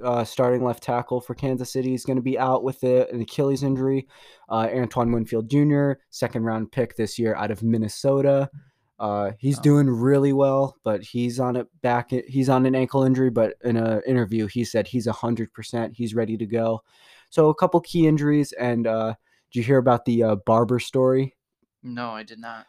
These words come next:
Speaker 1: So the Kansas City got a barber to take all the,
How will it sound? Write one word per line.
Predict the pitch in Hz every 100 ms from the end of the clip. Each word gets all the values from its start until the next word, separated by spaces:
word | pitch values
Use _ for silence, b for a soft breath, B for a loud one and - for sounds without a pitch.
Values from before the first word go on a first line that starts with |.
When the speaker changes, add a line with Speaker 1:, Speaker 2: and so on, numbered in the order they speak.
| -
Speaker 1:
So | - 139 131 127 -
the | 135 131 123
Kansas | - 165 151 143 -
City | 156 143
got | 123 120
a | 110
barber | - 131 143 117 101 101 _ -
to | 120
take | 143 120
all | 127
the, | 113 110